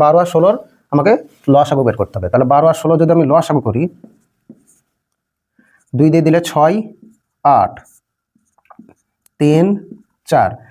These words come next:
তাহলে দুই দুগুণে চার, তিন চারা বারো, চার বারো আটচল্লিশ। তাহলে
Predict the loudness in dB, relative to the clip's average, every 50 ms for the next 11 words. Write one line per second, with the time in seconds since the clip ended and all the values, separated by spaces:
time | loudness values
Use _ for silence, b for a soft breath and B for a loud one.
0 | b b b b -2 0 0 2 2 2 2 2 2 2 0 -2 0 0 0 0
1 | 0 -2 -4 -14 -20 _ _ -4 -2 -2 0 2 0 0 2 2 2 2 0 -2
2 | -4 -8 -20 -12 -2 -2 0 0 2 -2 -2 -2 -2 -4 -4 -4 -8 -6 -6 -4
3 | -6 -8 -8 -12 -14 -16 -18 _ _ _ _ _ _ _ _ _ _ _ _ _
4 | _ _ _ _ _ _ _ _ _ -4 -2 0 2 2